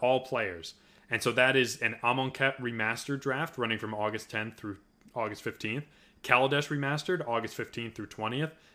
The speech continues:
and then Ikoria Lair of the Behemoths from the twentieth to the twenty-sixth. And again, the first entry is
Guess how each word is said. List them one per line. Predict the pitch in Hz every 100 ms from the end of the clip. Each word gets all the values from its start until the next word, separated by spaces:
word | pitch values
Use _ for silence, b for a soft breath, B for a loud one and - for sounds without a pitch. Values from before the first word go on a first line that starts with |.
| b
and | 120
then | 120
Ikoria | - - 160 143 127 135 127
Lair | 120 120
of | 113
the | 110
Behemoths | 117 143 160 117 110 -
from | 120 110
the | 104
twentieth | - 123 123 123 - - -
to | 127
the | 110
twenty-sixth. | - 113 98 - 104 - - _ _ b b b
And | 117
again, | 123 156 135 120
the | 127
first | - 170 170 170
entry | 151 151 143
is | 120 107